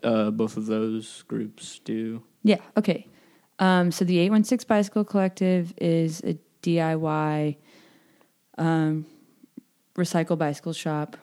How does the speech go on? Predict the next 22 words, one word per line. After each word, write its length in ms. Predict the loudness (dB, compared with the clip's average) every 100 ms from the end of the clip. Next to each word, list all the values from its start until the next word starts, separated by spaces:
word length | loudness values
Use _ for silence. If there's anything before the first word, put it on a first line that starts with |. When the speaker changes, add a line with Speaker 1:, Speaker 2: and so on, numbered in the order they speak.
| _
Speaker 2:
where 160 | 0 2
we 340 | 2 2 -2 -8 _
teach 320 | 2 2 2 2
people 440 | 2 4 4 4
how 240 | 4 2
to 300 | 2 2 2
fix 280 | 2 -2 -2
their 140 | 0 2
own 140 | 2
bikes, 560 | 2 0 0 -4 -12 -14 _ _
um, 480 | 2 4 6 4 0 -4 -16 _ -20 _ 2
and 500 | 6 6 6 4 0 _ _
try 300 | 2 6 6
to 140 | 4 2
get 220 | 2 2
more 160 | 0 0
bikes 340 | -2 -4 -6
out 140 | -6 -4
on 160 | -6
the 80 | -6
road. 400 | -8 -6 -6 -8 -8
Um, 380 | -8 -6 -6